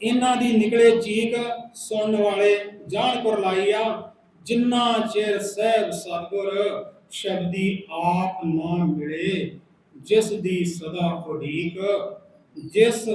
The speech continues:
ਘਰ ਆਪਣਾ ਫੇਰਾ ਪਾਈਆ, ਬਾਕੀ ਸਭ ਦੀ ਝੂਠੀ ਪ੍ਰੀਤ। ਲੱਗੀ ਤੋੜ ਨਾ ਕੋਈ ਨਿਭਾਈਆ,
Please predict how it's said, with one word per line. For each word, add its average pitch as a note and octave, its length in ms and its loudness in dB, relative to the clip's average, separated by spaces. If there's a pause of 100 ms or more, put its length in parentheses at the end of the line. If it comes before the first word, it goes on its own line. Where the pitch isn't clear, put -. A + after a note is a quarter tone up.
(100)
ਘਰ F#3 420 -2
ਆਪਣਾ G3 560 -2
ਫੇਰਾ F#3+ 240 0
ਪਾਈਆ, F3+ 760 0 (2000)
ਬਾਕੀ A3+ 440 4
ਸਭ G#3 260 2
ਦੀ G3+ 100 2
ਝੂਠੀ E3 360 -4
ਪ੍ਰੀਤ। - 300 -10 (2500)
ਲੱਗੀ A3 340 4
ਤੋੜ A3+ 360 8
ਨਾ A#3 100 4
ਕੋਈ A3 240 2
ਨਿਭਾਈਆ, F3+ 680 -2